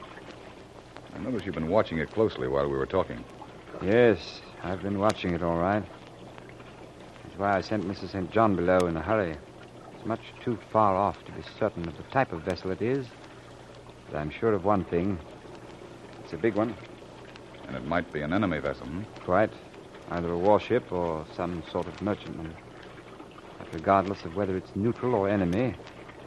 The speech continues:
Speaker 2: we must approach her and look her over.
Speaker 1: Well, here's hoping it's a neutral.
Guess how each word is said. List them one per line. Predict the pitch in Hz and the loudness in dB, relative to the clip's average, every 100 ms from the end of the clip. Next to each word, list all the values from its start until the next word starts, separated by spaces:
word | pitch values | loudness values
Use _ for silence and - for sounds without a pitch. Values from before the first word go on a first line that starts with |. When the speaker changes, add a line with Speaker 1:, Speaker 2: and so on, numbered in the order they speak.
| - | -12
Speaker 2:
we | 90 | -6
must | 87 117 104 | 2 2 2
approach | - - 107 85 | -6 0 2 2
her | - 95 | 0 0
and | |
look | 92 85 | 0 2
her | 98 | 6
over. | 107 80 71 - - - - - - - - | 6 4 -2 -12 -18 -18 -18 -18 -18 -18 0
Speaker 1:
Well, | 104 127 143 | 4 6 6
here's | 110 117 101 | 6 4 6
hoping | 107 104 92 | 6 6 4
it's | 85 | 4
a | 82 | 4
neutral. | 104 113 64 | 4 4 0